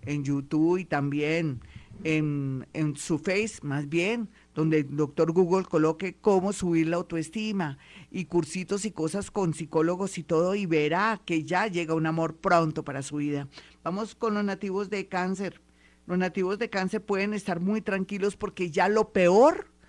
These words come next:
lo peor ya está pasando en el amor. Otra cosa es que usted siga con pesar con esa persona que le ha hecho tanto daño,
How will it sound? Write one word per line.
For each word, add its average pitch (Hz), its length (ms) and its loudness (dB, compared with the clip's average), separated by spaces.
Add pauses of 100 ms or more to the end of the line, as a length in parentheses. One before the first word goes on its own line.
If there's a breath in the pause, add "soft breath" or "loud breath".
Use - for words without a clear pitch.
(260 loud breath)
lo 214 260 10
peor 214 340 4
ya 302 120 -4
está 262 240 0
pasando 226 340 0
en 220 100 -4
el 202 140 -2
amor. 240 320 0
Otra 359 220 -2
cosa 339 220 -8
es - 120 -12
que 339 80 -10
usted 302 320 -2
siga 269 500 -2 (300 loud breath)
con 226 240 4
pesar 214 540 4
con 196 140 0
esa 180 200 0
persona 196 340 -2
que 196 120 -6
le 180 60 2
ha - 40 2
hecho 175 220 -6
tanto 170 300 -2
daño, 226 480 -2